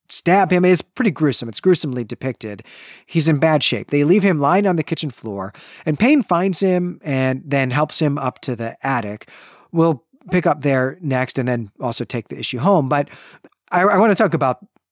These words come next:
these boys and their relationship with the occult, Brent, because, you know, the dates here, right? All of this having to do with or intersecting with the First World War. This really makes me want to believe that these bullies are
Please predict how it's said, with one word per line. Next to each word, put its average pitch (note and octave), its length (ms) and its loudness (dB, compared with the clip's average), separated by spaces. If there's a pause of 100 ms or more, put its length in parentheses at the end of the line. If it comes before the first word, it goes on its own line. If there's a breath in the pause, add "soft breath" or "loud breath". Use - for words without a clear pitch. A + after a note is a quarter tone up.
(100)
these B2 280 -4
boys G3 500 0
and F3+ 100 2
their E3 120 4
relationship D#3 600 0
with B2 120 -8
the B2+ 100 -4
occult, D3+ 420 -2
Brent, B2 280 -6
because, D#3+ 400 0 (880 loud breath)
you C4+ 240 -2
know, G3 40 2
the F#3 100 4
dates A#3+ 400 2
here, B2+ 160 -2
right? C#3+ 180 0
All F3+ 180 4
of F#3 80 2
this E3+ 160 2
having E3 360 -2
to D3 180 0
do C#3 320 2
with C3+ 340 0
or A2+ 140 -4
intersecting C3+ 640 -2
with B2+ 280 -4
the C3+ 100 -6
First - 340 -6
World A#2 240 -8
War. D#3 500 2 (380 loud breath)
This C4+ 500 2
really B3+ 360 0
makes G3 320 0
me F#3+ 100 2
want E3 320 -2
to D3 80 -8
believe C3+ 840 -4
that E3 800 -8
these F3+ 220 2
bullies E3+ 640 2
are C#3+ 440 2